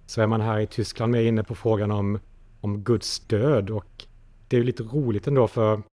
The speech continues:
det var ändå här han, han dog en gång i tiden med Nietzsches berömda påstående om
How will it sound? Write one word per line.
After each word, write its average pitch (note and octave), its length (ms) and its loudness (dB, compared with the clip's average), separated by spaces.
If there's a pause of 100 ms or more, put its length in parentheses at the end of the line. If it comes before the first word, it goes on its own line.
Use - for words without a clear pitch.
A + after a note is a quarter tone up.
(200)
det G#2 60 -6
var A2+ 80 -4
ändå A#2+ 140 0
här A2+ 240 -2
han, A2+ 280 -4 (100)
han A#2 160 -4
dog B2+ 280 4
en D3+ 60 2
gång C3+ 140 2
i A2+ 40 -2
tiden A2 340 -2
med G#2+ 220 0
Nietzsches A2+ 440 -6
berömda G2+ 540 -2 (540)
påstående G2+ 640 0
om G2+ 240 -4